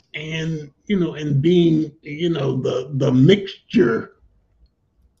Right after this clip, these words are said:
of cultures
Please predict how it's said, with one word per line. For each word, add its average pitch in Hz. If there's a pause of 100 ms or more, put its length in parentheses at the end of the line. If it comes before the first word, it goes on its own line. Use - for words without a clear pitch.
(140)
of 135 (1000)
cultures 151